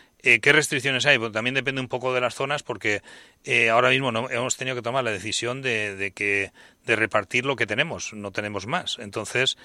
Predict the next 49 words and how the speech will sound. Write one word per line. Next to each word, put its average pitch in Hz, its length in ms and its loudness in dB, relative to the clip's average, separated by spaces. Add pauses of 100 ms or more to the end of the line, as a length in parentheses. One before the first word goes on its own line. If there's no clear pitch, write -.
(260)
como 107 520 0
pinta 123 320 -2
muy 131 140 -4
mal 127 180 -2
la 123 100 0
cosa, 123 200 -4
pues 127 160 -4
desde 104 200 -2
luego 120 300 0
que 120 100 0
hacía 127 220 0
muchísimos 123 540 -6
años 135 260 -4
que 110 100 -10
no 107 80 -10
se 117 60 -4
hacían 117 400 -6 (340)
unas 123 220 0
restricciones 117 520 -8
tan 113 120 -8
importantes, 117 520 -6
pero 107 180 -4
bueno, 107 280 -2
ahora 113 180 4
nos 117 120 -4
ha 113 40 -4
tocado 107 200 -2
hacerlas. 120 380 -4 (440)
Y 123 120 0
estamos 131 300 2
hablando, 135 260 2
por 107 100 -4
ejemplo, 120 340 -2
que 92 80 -6
aquí 95 120 -6
en 120 80 -4
el 113 100 -6
canal 113 380 -2
se - 120 -4
han 107 80 -6
hecho 110 180 -8
unas 107 120 -4
restricciones 113 580 -8
de 98 400 -4
trescientos 107 500 -6
metros 110 240 -8
cúbicos 110 320 -8
por 120 160 -4
hectárea, 131 420 0